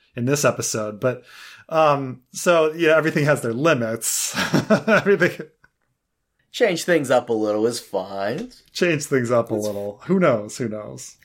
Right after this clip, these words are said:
Speaker 2: But, uh, no, uh, before, before we wrap it up, um, I actually really like this episode as well. I think, I don't know, I feel like I like episode three slightly better, but I've only seen this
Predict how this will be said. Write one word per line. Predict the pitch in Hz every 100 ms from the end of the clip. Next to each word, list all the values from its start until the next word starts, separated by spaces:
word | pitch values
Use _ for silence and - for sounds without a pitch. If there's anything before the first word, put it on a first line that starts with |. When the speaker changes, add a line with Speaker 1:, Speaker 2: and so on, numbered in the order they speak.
| _ - - -
Speaker 2:
But, | 135 160 160
uh, | 185 170
no, | 175 190
uh, | 156
before, | 160 202 190 151
before | 147 185
we | 165
wrap | 147 143
it | 139
up, | 123 -
um, | 131 123 120 117
I | 147
actually | 160 160 156
really | 139 131 131
like | 117
this | 113 117
episode | - - 107
as | 92
well. | 101 117 113 110
I | 117
think, | 110 - 135 131 - -
I | 214
don't | 202
know, | 160
I |
feel | 240
like | 269 269
I |
like | 185 180 165
episode | 156 156 151
three | 139 - 135 143 -
slightly | - - - - - 123 135 - 233
better, | 170 170 147 113
but | 139
I've | 147
only | 180 185
seen | 175 165
this | 147 - -